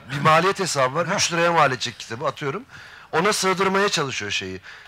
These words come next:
Speaker 1: Ya
Speaker 2: O
Speaker 1: bana bir
Speaker 2: bakımdan yani Sherlock Holmes okuyacaksanız Everest yayınlarından okuyun.
Speaker 1: Bana bir arkadaşım şöyle bir şey anlatmıştı. Bir editörlük yapmış. Bir yayın evi Savaş ve Barış'ı çevir-, çe-, çevirttirmiş, basacaklar.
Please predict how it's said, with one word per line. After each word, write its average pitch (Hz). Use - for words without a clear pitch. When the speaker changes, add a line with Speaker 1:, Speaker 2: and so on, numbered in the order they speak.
Speaker 1:
Ya 127
Speaker 2:
O -
Speaker 1:
bana 160
bir 196
Speaker 2:
bakımdan 220
yani 185
Sherlock 190
Holmes 208
okuyacaksanız 196
Everest 190
yayınlarından 110
okuyun. 110
Speaker 1:
Bana 170
bir 190
arkadaşım 180
şöyle 170
bir 151
şey 143
anlatmıştı. 127
Bir 135
editörlük 147
yapmış. 135
Bir 165
yayın 175
evi 175
Savaş 170
ve 170
Barış'ı 156
çevir-, 131
çe-, -
çevirttirmiş, 139
basacaklar. 156